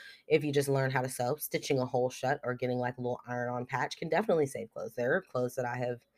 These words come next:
I've been able to increase the shelf life on 'cause, like, you know, ma-, mama little thickums over here, mama little chunk chunk. Uh, so I got thighs for days, and they be rubbing together,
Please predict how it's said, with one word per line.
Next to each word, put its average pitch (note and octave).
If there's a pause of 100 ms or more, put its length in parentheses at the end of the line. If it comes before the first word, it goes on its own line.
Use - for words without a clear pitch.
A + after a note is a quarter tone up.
(1300)
I've E3+
been D#3
able C#3+
to C#3+
increase C#3
the C3
shelf B2+
life C3
on C3+
'cause, C#3
like, B2+
you C3
know, B2 (1120)
ma-, C#3+
mama C3+
little C3+
thickums D3+
over C3+
here, C#3
mama C3
little B2+
chunk D#3
chunk. B2 (420)
Uh, C3
so C3
I C3
got C3+
thighs B2 (260)
for C3+
days, B2+
and B2+
they B2+
be C3+
rubbing C#3
together, B2+